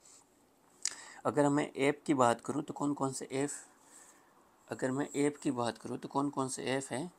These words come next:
जो इसमें help कर सकते हैं, तो वो है City मैपर, जो कि guide करते हैं कि बस number कौन सी है या tube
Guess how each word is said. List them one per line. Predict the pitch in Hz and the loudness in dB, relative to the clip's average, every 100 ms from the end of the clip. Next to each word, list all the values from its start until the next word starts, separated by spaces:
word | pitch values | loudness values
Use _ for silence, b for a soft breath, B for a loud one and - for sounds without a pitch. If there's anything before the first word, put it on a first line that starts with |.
| - | -12
जो | - | -8
इसमें | - 139 113 | -6 -6 -4
help | 120 123 | -6 -4
कर | 120 | -6
सकते | - 104 139 | -6 -8 -8
हैं, | 139 | -6
तो | 123 | -2
वो | 120 | -2
है | 117 110 | -4 -6
City | - 120 127 | -6 -4 -4
मैपर, | 117 117 - 214 B B B B - | -4 -6 -6 -8 B B B B -10
जो | 117 | -8
कि | 113 120 | -6 -2
guide | 113 120 123 | 2 2 2
करते | 123 113 120 | -4 -4 -6
हैं | 117 | -6
कि | 110 113 | -6 -6
बस | 110 117 | -6 -6
number | 120 113 113 | -6 -6 -6
कौन | 113 110 | -6 -6
सी | 117 107 | -8 -6
है | 107 104 101 - | -6 -6 -8 -10
या | 110 | -10
tube | 104 - 113 | -8 -6 -6